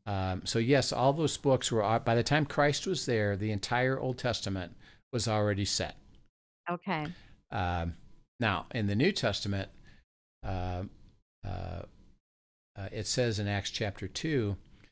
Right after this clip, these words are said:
Speaker 1: that they gathered together and they
Speaker 2: Mm-hmm.
Speaker 1: processed the teaching of the disciples.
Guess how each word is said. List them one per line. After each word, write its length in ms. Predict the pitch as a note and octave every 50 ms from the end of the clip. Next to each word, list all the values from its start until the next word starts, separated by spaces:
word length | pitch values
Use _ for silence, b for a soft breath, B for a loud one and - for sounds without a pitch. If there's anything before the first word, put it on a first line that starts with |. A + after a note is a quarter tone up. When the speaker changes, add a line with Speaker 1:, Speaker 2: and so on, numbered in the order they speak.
| _ _ _ _ _ _ _ _ -
Speaker 1:
that 380 | - A2+ G#2+ G#2 G#2 G2+ G2 - - - - - - - - _ _ _ _ _ -
they 140 | A#2 A2 G#2+
gathered 520 | G#2 - A2 G2+ A2+ A#2+ A#2+ C#3 C3+ C3
together 580 | - D3+ D#3 C#3 A2 F#2 E2+ F2 F2 G#2 C3 B2+ - - - - - _ _ _ _ -
and 380 | G#3 G3 G3 F3 - - - E3
they 100 | E3+ E3+
Speaker 2:
Mm-hmm. 80 | F#3+ G#3+
Speaker 1:
processed 1120 | B3 - - D3 C#3 D#3 F#3+ G3+ - - - B2 G#2 G2 F#2 F#2 - - - - - - - b b b b b b b _ _ _ _ _ _ _ -
the 420 | A2+ A2 A2 G#2+ G#2 G#2 G#2+ G2+ - -
teaching 680 | - - F#3 F#3+ F3+ - - B2 G#2+ G2+ G2 F#2+ G#2 -
of 160 | - A2 G#2 G2
the 80 | G#2+
disciples. 840 | G2 G2+ G2+ - - A2+ A2 A2 G#2+ - - - - - - - -